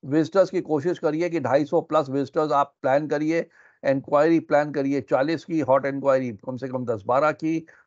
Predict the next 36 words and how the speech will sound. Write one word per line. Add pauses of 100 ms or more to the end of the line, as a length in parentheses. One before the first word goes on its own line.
(120)
और
टेस्ट
ड्राइव
भी
तीस
चालीस
की,
बुकिंग
आठ
दस
की,
एक्सपेक्टेड
रिटेल
भी (280)
आठ
दस
की। (300)
लेकिन
अगर
एंड
में
हमारे
पास, (300)
अगर
विजिटर्स
हमारे
पास (340)
डेढ़
सौ,
दो
सौ
या
सौ
भी
आते
हैं